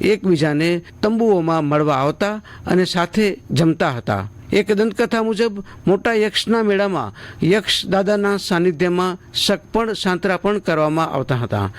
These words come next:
એક સમય હતો કે જ્યારે મેળામાં આજુબાજુના ગામડાના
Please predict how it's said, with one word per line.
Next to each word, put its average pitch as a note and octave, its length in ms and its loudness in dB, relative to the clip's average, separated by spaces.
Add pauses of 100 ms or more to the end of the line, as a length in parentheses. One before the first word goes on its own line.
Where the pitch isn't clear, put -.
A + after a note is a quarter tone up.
(180)
એક E3+ 180 0
સમય D3+ 320 2
હતો F#3+ 200 0 (280)
કે F#3+ 200 4
જ્યારે G3 240 2 (160)
મેળામાં F#3 460 0 (260)
આજુબાજુના A3 680 0
ગામડાના G3+ 520 0